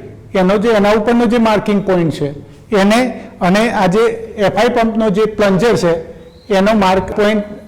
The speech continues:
લાવી પ્લન્જર નીચેથી ઉપરની તરફ ગતિ કરે એ રીતે આપણે એડજસ્ટ કર્યું. હવે આપણે જે હાઈ પ્રેશર પાઇપ જે ખરી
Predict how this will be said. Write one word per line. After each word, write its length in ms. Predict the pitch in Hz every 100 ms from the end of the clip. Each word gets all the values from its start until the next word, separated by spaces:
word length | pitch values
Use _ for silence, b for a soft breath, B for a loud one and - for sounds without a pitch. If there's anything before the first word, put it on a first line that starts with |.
| - 156
લાવી 440 | 175 196 226 135 - B B B B 190
પ્લન્જર 400 | 190 185 240 233
નીચેથી 540 | 208 196 247 254 254
ઉપરની 360 | 240 247 233 233
તરફ 240 | 233 220
ગતિ 360 | 196 208 220 214
કરે 200 | 226 220
એ 260 | 196 214
રીતે 220 | 208 202 202
આપણે 240 | 180 185
એડજસ્ટ 640 | 214 180 135 185 180 -
કર્યું. 300 | - 190 135 110 - - - b b b b 170
હવે 220 | 196 240 254 - B B -
આપણે 280 | 190 220 226
જે 180 | 202 233 226 -
હાઈ 160 | 190 226
પ્રેશર 380 | 233 226 214
પાઇપ 400 | 202 208 202 196
જે 140 | 180 214
ખરી 300 | 208 226